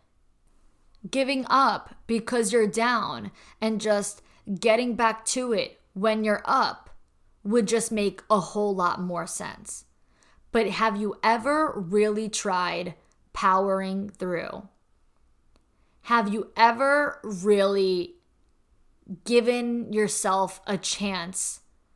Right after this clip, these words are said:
to just give it a hundred percent and not stop? And I'm talking years. I'm not talking days. I'm not talking weeks. I'm not talking three months, six months,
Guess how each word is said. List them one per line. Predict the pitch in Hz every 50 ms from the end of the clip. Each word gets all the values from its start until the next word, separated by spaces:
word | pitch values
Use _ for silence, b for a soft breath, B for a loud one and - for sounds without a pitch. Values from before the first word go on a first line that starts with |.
| _ _ _ _ _ _ _ _
to | - - 220 202
just | 180 160 - 196 185 180 - - - _ - - - _
give | - 202 190 175
it | 190 175
a | 175
hundred | 160 - - - - 180 175 165 180 160
percent | - - 175 165 - - - 175 160 151 - - - _ _ _ _ _ _ _ _ _ _ _ _ _ _ _ _ _ _
and | 208 202 190 180 175
not | 180 180 170 165 - - -
stop? | - - 185 170 160 147 - - - _ _ _ _ _ _ _ _
And | - 190 190
I'm | 202 202 214 220
talking | 214 - 220 214 202 196 196 - 196 185 180 180 180 185 185 - _ _ _
years. | 180 170 185 202 202 185 165 - - - - - - B B B B B -
I'm | 175 175 180
not | 185 196 196 214 208
talking | - - 220 214 214 214 226 220 220 214 190
days. | 165 196 180 175 175 170 170 170 165 - B B B B B
I'm | - 185 175 180
not | 180 180 175 180 -
talking | - - 196 196 202 196 208 202 202 202 185
weeks. | 180 180 175 175 175 - - B B B B B
I'm | - 175 180 190
not | 202 214 214 208 214
talking | - - 214 202 202 196 - 220 208 202 190
three | 175 - 185 185 190 196 190
months, | 185 180 185 185 185 185 180 - - b b b b
six | b - - - 214 208 202 - -
months, | - 190 180 180 180 180 185 - -